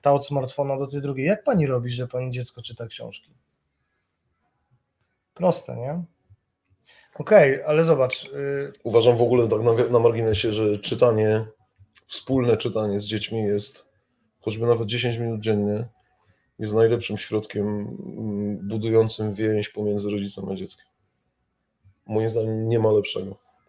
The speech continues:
Speaker 2: Zresztą to gdzieś tam podobno mądrzy ludzie nawet mówili o tym, nie? Więc wracając do pytania dotyczącego aktywizacji. Wiesz, myśmy się śmiali kiedyś z tego, jak to się pięknie nazywało? Ko-, kor, kor, tak? Komitet Oszalałego Rodzica.
Speaker 1: Tak,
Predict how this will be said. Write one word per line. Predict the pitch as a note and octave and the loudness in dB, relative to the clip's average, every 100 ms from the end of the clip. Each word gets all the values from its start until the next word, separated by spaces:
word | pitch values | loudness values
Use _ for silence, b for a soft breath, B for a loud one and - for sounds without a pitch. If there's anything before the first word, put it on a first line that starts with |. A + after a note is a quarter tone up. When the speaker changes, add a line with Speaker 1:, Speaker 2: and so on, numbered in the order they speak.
| - | -14
Speaker 2:
Zresztą | A2 - A2+ | -8 -6 -6
to | G#2+ | -6
gdzieś | G#2+ G2+ G#2 A2 | -8 -8 -10 -10
tam | G2+ G#2 | -10 -10
podobno | G2+ G#2+ G#2 | -8 -6 -6
mądrzy | G#2 A2 G#2+ | -4 -4 -4
ludzie | A2+ G#2+ | -6 -4
nawet | G2+ G2+ G2 - | -6 -8 -14 -12
mówili | G#2 G2+ G2+ F#2+ | -8 -6 -6 -8
o | |
tym, | G2+ A2 G2 | -10 -12 -10
nie? | A2 - B B B B B - | -10 -12 B B B B B -4
Więc | B2+ - - _ - | -2 -2 -6 _ 0
wracając | A#2+ C3 C#3 B2+ | 2 4 2 0
do | C3 | 0
pytania | B2 B2+ B2 | 2 2 2
dotyczącego | A#2+ A2+ A#2 A#2 - A2+ | 0 -4 -6 -4 -4 0
aktywizacji. | A2+ A2 G#2+ G#2+ G#2 - _ _ _ _ _ _ _ _ _ _ | 0 0 -6 -4 -6 -8 _ _ _ _ _ _ _ _ _ _
Wiesz, | - B2+ | 0 2
myśmy | C3+ C3+ | 2 2
się | C3+ | 0
śmiali | B2+ C3+ C3+ B2+ | 0 6 8 8
kiedyś | A#2 G#2 G#2 | 4 -4 -6
z | - | -2
tego, | G#2+ G2 G#2+ | -2 2 0
jak | A2 | 0
to | |
się | A2+ | -6
pięknie | B2 A2+ A2+ | -6 -4 -2
nazywało? | A2 G#2+ A#2 B2+ B2+ | -2 0 2 4 2
Ko-, | - A#2 - | 2 2 2
kor, | - A#2 C#3+ C#3 | 4 4 4 0
kor, | A2+ B2+ - | 0 0 0
tak? | - A#2+ - _ _ C3 - - | -2 -2 -4 _ _ -20 -20 -2
Komitet | A#2+ B2 A#2+ A2+ | 0 0 -2 -4
Oszalałego | - A2+ A2+ A2 | -2 0 0 0
Rodzica. | G#2+ G#2+ C#3+ B2+ | -4 2 2 4
Speaker 1:
Tak, | B2 | 0